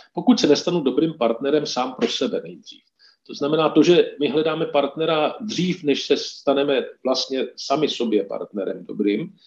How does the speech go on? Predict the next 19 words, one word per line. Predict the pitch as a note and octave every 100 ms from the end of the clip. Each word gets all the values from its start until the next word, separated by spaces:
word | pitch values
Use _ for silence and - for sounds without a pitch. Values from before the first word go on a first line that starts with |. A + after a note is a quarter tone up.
| - - - -
tak, | C#3+ C#3+
eh, | C3+ C3+ C#3 C3+
v | -
tom | D3+
děláme | C#3+ B2 G2 F#2+
tu | G2+
zásadní | F2+ F2 - F2 E2
chybu. | - D#2 _ _ _ C3+
Jestliže | C3 F3 F3+
se | F3+
nejdřív | D#3+ E3 E3+
dáme | D3 D3+ D#3 C3 G2+ G2+ B2+
my | D3 A2 -
nějakým | B2 C3 C#3 C#3+
způsobem, | C#3+ - C3+ D3+ C#3+ C3
eh, | A2+ - - _ - A#2+ A#2+ A#2 A2+ A2+ A2+ A2+ A2 A2
staneme | A2 C#3 C#3 D3
samostojným | - A#2+ - D3+ D3 A2
člověkem, | G2 G#2 F#2+ G#2 A2+ C3 G3+